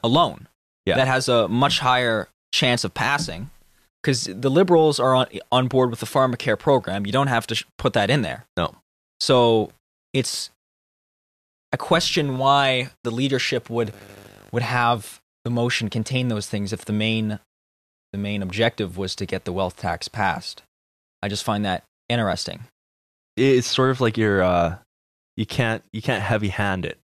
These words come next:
Speaker 2: like
Speaker 1: Right.
Speaker 2: that. It's 'cause, uh, someone that doesn't believe in these, uh, um, these issues and these solutions,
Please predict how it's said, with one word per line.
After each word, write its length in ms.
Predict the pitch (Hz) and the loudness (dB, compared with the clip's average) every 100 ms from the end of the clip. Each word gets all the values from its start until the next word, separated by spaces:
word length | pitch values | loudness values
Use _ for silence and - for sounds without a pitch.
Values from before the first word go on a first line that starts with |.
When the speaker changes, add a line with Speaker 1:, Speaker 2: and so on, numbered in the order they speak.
| _ _ - | _ _ -4
Speaker 2:
like 120 | 87 | 2
Speaker 1:
Right. 140 | 139 90 | 4 2
Speaker 2:
that. 240 | 76 62 _ _ _ - | 0 -4 _ _ _ 0
It's 220 | 120 - | 0 0
'cause, 320 | - 120 107 117 | 0 0 0 -4
uh, 140 | - 107 | -2 0
someone 280 | 139 151 127 | 2 2 2
that 80 | 110 | 2
doesn't 200 | 113 104 | 2 2
believe 340 | 92 104 113 | 0 2 2
in 120 | 101 | 2
these, 240 | 92 90 87 | 2 2 2
uh, 240 | 85 85 - - | 2 2 -2 -4
um, 400 | 78 80 90 - _ _ _ _ - _ _ _ _ _ _ _ - | -2 -2 -6 -14 _ _ _ _ -18 _ _ _ _ _ _ _ -6
these 220 | 98 87 | -2 2
issues 560 | 110 113 - - - - _ _ _ - | 2 2 0 -4 -8 -8 _ _ _ -6
and 80 | 95 | -4
these 120 | 87 | -2
solutions, 720 | 85 92 104 - - - - | 0 0 0 -4 -8 -10 -12